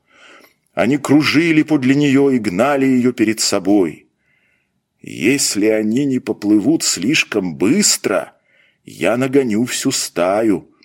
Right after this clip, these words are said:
подумал старик, наблюдая за тем, как тунцы взбивают воду до бела, а фрегат ныряет, хватая рыбешку, которую страх перед тунцами выгнал на поверхность. "Птица —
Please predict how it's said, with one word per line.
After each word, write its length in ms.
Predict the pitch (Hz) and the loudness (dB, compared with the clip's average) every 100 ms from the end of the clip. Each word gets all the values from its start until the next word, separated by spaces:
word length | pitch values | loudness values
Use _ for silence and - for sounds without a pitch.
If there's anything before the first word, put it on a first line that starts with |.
| _ - | _ -6
подумал 400 | 80 98 92 82 | -4 -2 -4 -4
старик, 640 | - 90 87 101 - - - - | -4 -2 -2 -2 -4 -14 -20 -12
наблюдая 760 | 82 101 101 117 107 123 117 | -6 -4 0 0 2 0 -2
за 140 | 107 117 | -2 -4
тем, 360 | - 117 123 | 2 2 2
как 200 | 110 110 | -4 -6
тунцы 640 | - 123 117 - 110 123 120 | -4 -4 -2 -4 0 2 2
взбивают 680 | 98 80 107 110 110 107 82 | -2 -2 0 2 0 -4 -4
воду 400 | 78 117 98 90 | 2 2 2 0
до 120 | 90 | 0
бела, 600 | 90 82 135 156 156 - - - - - | 2 2 2 0 -4 -10 -20 -20 -10 -4
а 120 | 113 | -4
фрегат 640 | - 104 120 131 139 - | -2 -2 0 0 0 -4
ныряет, 640 | 95 113 127 147 147 143 139 | -2 0 2 0 0 -2 -4
хватая 560 | - 98 117 131 127 | -4 -4 -2 -2 -2
рыбешку, 760 | 127 110 117 139 123 - 120 - - - | -2 2 2 2 -2 -2 -2 -2 -12 -6
которую 460 | 101 - 113 110 | -2 0 2 2
страх 720 | 107 - - 101 131 123 - - | 0 -4 -4 -2 0 -2 -6 -4
перед 320 | 92 90 - | -2 -2 -4
тунцами 800 | 82 78 - 139 175 165 165 156 - - | -8 -6 -2 0 0 -4 -6 -8 -20 -18
выгнал 540 | - 120 117 107 107 | 0 0 0 0 0
на 140 | 95 | -2
поверхность. 920 | 90 85 87 85 - - - - - - _ _ _ _ _ _ | -2 -2 -2 -4 -8 -14 -12 -12 -12 -16 _ _ _ _ _ _
"Птица — 1000 | - - 113 147 160 160 - 113 82 - | -16 -6 0 2 2 0 0 0 -2 -8